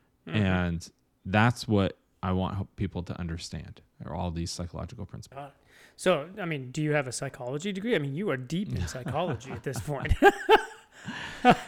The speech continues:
Speaker 2: Well, you know, it's funny. It's like you could say I've earned an M B A by running a business for fifteen years,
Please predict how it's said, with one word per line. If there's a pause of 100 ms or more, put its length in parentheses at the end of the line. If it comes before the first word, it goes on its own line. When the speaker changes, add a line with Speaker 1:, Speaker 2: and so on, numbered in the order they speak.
(180)
Speaker 2:
Well,
you
know,
it's
funny.
It's
like
you
could
say
I've
earned
an
M
B
A
by
running
a
business
for
fifteen
years,